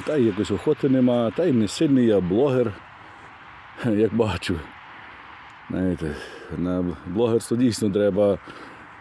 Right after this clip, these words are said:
мати дуже багато часу, щось там розказувати комусь, щось говорити і, і, крім того, ще щось робити.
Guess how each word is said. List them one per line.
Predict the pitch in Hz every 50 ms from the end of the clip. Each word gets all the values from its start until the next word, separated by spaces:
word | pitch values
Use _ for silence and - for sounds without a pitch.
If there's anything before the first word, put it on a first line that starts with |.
| - - - - - - - -
мати | - 101 104 104 101 - -
дуже | 90 104 117 92 101
багато | 98 101 95 98 101 92 - 104
часу, | - - 156 190 190 - - 113
щось | - - - - - 107 98 -
там | - 98 92 87 82 85 92 87 78
розказувати | 85 95 90 - - 117 135 135 117 120 113 104 - 104
комусь, | - 104 98 101 101 92 82
щось | - 101 98 92 80
говорити | 85 90 95 95 101 107 131 139 117 - 110 104
і, | 98 98 92 95 98 95 95 95 95 95 92 92 92 92 92
і, | 90 -
крім | - 107 101 104
того, | 98 - 110 110 104
ще | - - -
щось | - 107 92 -
робити. | 113 110 104 117 113 104 87 - - 78 73